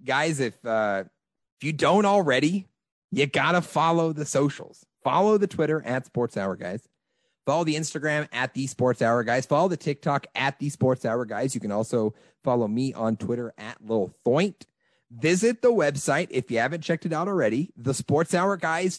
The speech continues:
dot wordpress dot com. You can find that link in any of our social media, so you don't have to remember it.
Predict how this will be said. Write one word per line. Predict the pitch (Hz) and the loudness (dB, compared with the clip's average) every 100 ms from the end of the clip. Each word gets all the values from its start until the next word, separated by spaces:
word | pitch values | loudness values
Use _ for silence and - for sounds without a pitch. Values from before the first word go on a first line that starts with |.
| - | -2
dot | 123 151 135 135 | 2 2 0 2
wordpress | 151 165 - - 165 - | 2 2 2 4 4 2
dot | 139 147 - | 0 0 0
com. | 127 131 | 0 2
You | 135 | 0
can | 135 | 0
find | 113 135 143 | 0 0 0
that | 156 147 | 0 -2
link | 151 156 | -6 -6
in | - - | -6 -6
any | 123 156 | -4 -4
of | 170 | -2
our | 175 | -2
social | 175 185 180 214 | 0 0 2 2
media, | 156 135 127 147 | 2 0 -2 -2
so | - | -4
you | 101 | -4
don't | 120 | -2
have | 143 165 | -2 -2
to | 196 | 0
remember | 202 208 180 165 160 | 2 4 4 4 4
it. | 180 - | 2 0